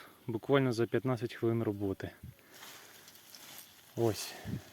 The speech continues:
Це просто, я не знаю. А таких куч ще три, напевно, буде, якби на верхівки лізти, але то вже весною,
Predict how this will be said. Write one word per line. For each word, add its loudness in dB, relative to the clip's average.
Це -6
просто, -2
я 0
не 0
знаю. -2
А 2
таких -2
куч 4
ще -2
три, 4
напевно, 2
буде, -4
якби 2
на 2
верхівки -2
лізти, -6
але 0
то -4
вже -4
весною, -6